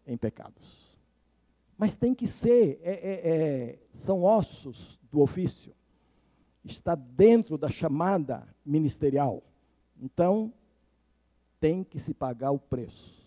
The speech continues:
Você que é chamado pra, pro ministério aqui, nós temos muitos vocacionados, muita gente se preparando,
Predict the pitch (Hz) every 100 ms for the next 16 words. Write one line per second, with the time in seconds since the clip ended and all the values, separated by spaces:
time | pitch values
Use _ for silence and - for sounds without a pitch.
0 | _ - 110 151 147 113 135 120 127 110
1 | 110 107 113 _ 120 123 120 - 120 113
2 | 101 123 104 123 104 107 143 175 - 107
3 | 117 113 120 117 131 - 135 196 151 110
4 | 143 - - 110 117 156